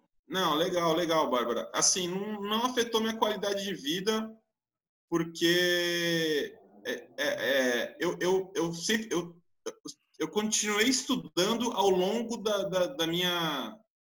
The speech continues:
da, das minhas operações, da minha vida mexendo com bolsa de valores, né? Até que chegou um ponto que eu ganho mais com bolsa do que trabalhando. Então,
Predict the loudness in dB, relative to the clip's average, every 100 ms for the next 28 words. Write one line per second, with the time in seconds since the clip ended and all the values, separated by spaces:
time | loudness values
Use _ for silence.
0 | _ _ _ _ -4 0 2 2 0 0
1 | 0 0 0 -2 0 0 0 -2 -2 0
2 | 0 0 -2 -2 -2 -2 0 -2 -2 -2
3 | -2 -4 -6 -6 -4 -4 -4 -2 0 2
4 | 0 -2 -4 -6 -8 -12 _ _ -8 -2
5 | 0 2 0 0 0 -2 0 0 0 0
6 | 0 0 -2 -4 -2 2 2 0 -4 -4
7 | -4 -4 -4 -2 0 0 -2 -8 -8 -6
8 | -4 -6